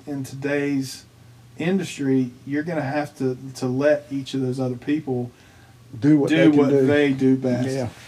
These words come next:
Speaker 1: And then wherever you come up short, that's where you go to outside help. You know, that's where you look for other people to, to come in and help you as, uh, as, you know,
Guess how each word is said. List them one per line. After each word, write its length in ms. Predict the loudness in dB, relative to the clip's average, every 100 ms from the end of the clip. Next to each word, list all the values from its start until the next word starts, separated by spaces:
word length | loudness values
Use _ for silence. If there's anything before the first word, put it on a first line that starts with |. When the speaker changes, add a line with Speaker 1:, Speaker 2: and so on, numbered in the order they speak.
| 0
Speaker 1:
And 220 | 2 4
then 500 | 4 4 2 0 -6 -14 -20 -20 -20 -20 -20 -20 -20 -4
wherever 360 | 0 2 2 0
you 160 | -4
come 240 | -4 -2 -2
up 140 | -2
short, 640 | -4 4 6 6 2 -4 -20 -20 -20 -20 -2
that's 260 | 2 2 2
where 100 | 0
you 100 | 2
go 140 | 0
to 120 | 0 0
outside 440 | -2 -2 -6 -4
help. 300 | -6 -10 -14 -20 _ -18 -6
You 140 | 0
know, 160 | 2 2
that's 240 | 0 0
where 120 | 0
you 200 | 2 2
look 260 | 4 2 0
for 180 | -6 -4
other 220 | -2 -2
people 540 | -2 -4 0 -2 -2 -8 -20 -20 -12
to, 220 | -4 -2
to 200 | -2 -4
come 260 | -2 -2 0
in 120 | 0
and 120 | 0
help 380 | -2 -2 -4 -2
you 180 | 0 0
as, 260 | -2 -6 -6
uh, 100 | -4
as, 400 | -4 -6 -8 -8
you 80 |
know, 100 | -6